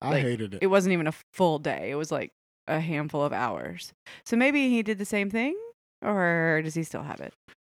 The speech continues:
Speaker 1: I don't know.
Speaker 2: Okay.
Speaker 1: That's up to, uh, it's up to them to decide.
Speaker 2: <laughs> Well,
Speaker 1: I don't know.
Speaker 2: we love you guys, and congratulations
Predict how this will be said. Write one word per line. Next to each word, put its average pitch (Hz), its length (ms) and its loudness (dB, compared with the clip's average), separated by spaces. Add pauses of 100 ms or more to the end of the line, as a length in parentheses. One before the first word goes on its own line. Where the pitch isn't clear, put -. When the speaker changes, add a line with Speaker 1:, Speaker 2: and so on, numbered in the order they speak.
(120)
Speaker 1:
I 143 60 -6
don't 214 120 -6 (880)
know. 165 80 -2
Speaker 2:
Okay. 151 220 -6 (100)
Speaker 1:
That's 143 240 -10
up 156 140 -6 (100)
to, 139 300 -2
uh, 123 200 -4 (840)
it's 139 100 -8
up - 100 -20
to 120 60 -16
them 127 220 -2
to - 140 -14
decide. 92 680 -8
Speaker 2:
<laughs> - 40 -18 (1300)
Well, 160 200 4
Speaker 1:
I 117 40 -4
don't 117 180 -2
know. 113 80 -4
Speaker 2:
we 196 140 2
love 185 240 6
you 180 80 2
guys, 170 300 2
and 165 200 -6
congratulations 160 840 -8